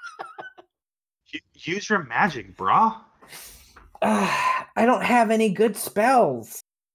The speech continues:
Speaker 1: It is now its turn. Um, yeah. It, uh,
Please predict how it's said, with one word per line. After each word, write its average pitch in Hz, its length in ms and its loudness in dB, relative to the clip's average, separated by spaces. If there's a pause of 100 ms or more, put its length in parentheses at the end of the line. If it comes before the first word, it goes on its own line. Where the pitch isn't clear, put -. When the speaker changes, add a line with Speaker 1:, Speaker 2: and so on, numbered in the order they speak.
(800)
Speaker 1:
It 127 120 -2
is 120 140 -2
now 123 260 0
its 120 260 -4
turn. 339 400 -6 (2000)
Um, 101 540 0 (1200)
yeah. 185 300 -2 (1200)
It, 151 240 2
uh, 113 460 2